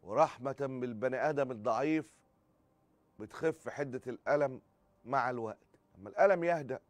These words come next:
تمر الأيام، كمية القصص الإنسانية التي يعني تعجز عنها الأفلام في تلك المأساة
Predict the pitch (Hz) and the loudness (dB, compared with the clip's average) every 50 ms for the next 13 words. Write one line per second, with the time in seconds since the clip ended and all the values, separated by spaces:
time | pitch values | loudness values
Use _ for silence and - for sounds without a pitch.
0 | _ _ - 127 151 160 151 135 - - 127 127 139 156 165 151 135 _ _ - | _ _ -4 -2 -2 -2 -2 -4 -4 -2 0 2 2 2 2 0 -2 _ _ -20
1 | _ _ _ _ _ _ _ _ _ _ _ _ _ _ _ _ - 110 113 147 | _ _ _ _ _ _ _ _ _ _ _ _ _ _ _ _ -14 -6 0 4
2 | 190 208 165 - - - - 202 202 - 185 160 - 156 156 135 147 151 147 - | 4 4 4 2 -6 2 2 2 4 4 0 0 0 -2 -2 -2 -2 -4 -6 -4
3 | - 151 147 160 185 196 185 175 165 139 120 _ _ _ _ _ _ _ _ _ | 0 0 2 4 4 4 4 4 2 0 -2 _ _ _ _ _ _ _ _ _
4 | _ _ _ _ _ _ _ _ _ _ _ _ _ _ - 104 110 123 147 175 | _ _ _ _ _ _ _ _ _ _ _ _ _ _ -12 -8 -4 4 8 8
5 | 190 190 - - 180 170 170 170 - 131 143 127 123 135 143 143 127 - - 214 | 8 8 6 2 2 4 4 2 2 2 4 4 4 4 2 -4 -4 4 8 10
6 | 196 202 170 147 160 160 131 147 139 190 202 190 170 156 - 135 139 - 143 156 | 10 10 8 6 2 0 4 6 6 6 6 6 4 2 2 0 -2 0 4 6
7 | 170 185 202 202 196 185 - _ _ _ _ _ _ _ - 139 139 - - 208 | 8 10 8 8 6 0 -10 _ _ _ _ _ _ _ -4 -4 -4 0 2 0
8 | 202 - - - 160 151 151 151 123 117 - - 175 185 196 185 - | 0 0 2 2 2 2 2 0 -2 -2 2 6 8 8 8 8 6